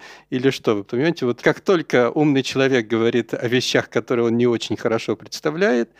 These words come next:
так сразу понимаешь, что всё это ещё, ну, в таком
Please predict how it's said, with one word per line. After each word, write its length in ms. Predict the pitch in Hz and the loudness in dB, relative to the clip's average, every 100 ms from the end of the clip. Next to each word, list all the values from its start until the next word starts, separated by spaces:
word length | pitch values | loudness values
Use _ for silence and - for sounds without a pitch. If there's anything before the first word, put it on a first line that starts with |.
| - - _ | -20 -20 _
так 160 | 120 - | -8 -2
сразу 340 | 127 117 113 | 0 0 -2
понимаешь, 760 | - 110 117 156 180 170 - - | -2 0 0 2 0 -2 -6 -12
что 200 | - 113 | -10 -10
всё 220 | - - | -6 -2
это 240 | 135 120 110 | 0 0 -2
ещё, 500 | 104 - 123 120 107 | -4 -4 -2 -2 -2
ну, 220 | 101 117 | -4 -4
в 80 | - | -4
таком 400 | 104 - 117 | -10 -2 -2